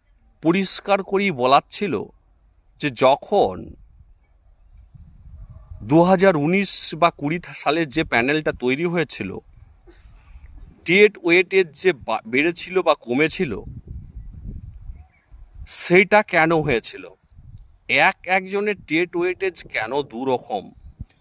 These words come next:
আজকে আরটিআই রিপোর্টে যা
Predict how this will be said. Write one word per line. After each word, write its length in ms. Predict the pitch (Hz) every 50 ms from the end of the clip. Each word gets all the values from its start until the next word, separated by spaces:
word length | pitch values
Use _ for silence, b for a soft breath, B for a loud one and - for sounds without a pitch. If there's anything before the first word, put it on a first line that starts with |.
| b b b - -
আজকে 440 | 120 123 - - - - - 233 214
আরটিআই 640 | 165 143 143 _ - - - 202 214 220 214 190
রিপোর্টে 600 | 156 156 156 143 202 214 214 214 - 185 175 - - - - - - - - - - _ - - - _ _ _ _ _
যা 240 | - 165 185 214 214